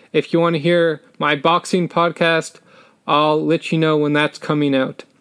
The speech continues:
But remember, continue to social distance and wear your masks, and I hope everyone's getting vaccinated out there. All my listeners, we gotta all get vaccinated,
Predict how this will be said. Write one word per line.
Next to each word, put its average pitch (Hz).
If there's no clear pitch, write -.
But 156
remember, 160
continue 180
to 175
social 170
distance 180
and 156
wear 151
your 156
masks, 165
and 160
I 156
hope 180
everyone's 175
getting 160
vaccinated 170
out 165
there. 165
All 156
my 160
listeners, 180
we 151
gotta 151
all 156
get 165
vaccinated, 180